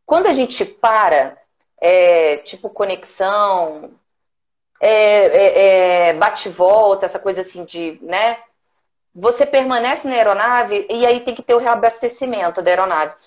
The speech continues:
É, obrigatoriamente, a porta, a última porta do lado esquerdo da aeronave, ela tem que estar aberta,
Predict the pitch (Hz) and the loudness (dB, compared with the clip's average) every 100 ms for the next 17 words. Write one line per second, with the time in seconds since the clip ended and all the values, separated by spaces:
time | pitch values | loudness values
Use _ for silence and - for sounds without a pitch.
0 | _ _ _ - 247 - 254 330 427 370 | _ _ _ 0 2 2 0 0 -2 -2
1 | 294 220 233 285 294 254 226 - 240 269 | -2 -2 -2 -4 -4 -4 -4 0 0 0
2 | - 226 277 403 403 370 311 - 233 220 | 0 -2 0 -2 -2 -4 -4 0 2 4
3 | 202 196 165 190 220 220 - - 226 240 | 2 -2 -4 0 0 0 -6 -10 -2 0
4 | 226 190 185 185 202 220 226 226 226 254 | 0 0 0 0 -2 -2 0 0 -2 -6
5 | 269 - 220 220 220 190 196 226 240 - | -8 -6 -4 -4 -2 2 2 2 -2 -4
6 | 302 | -4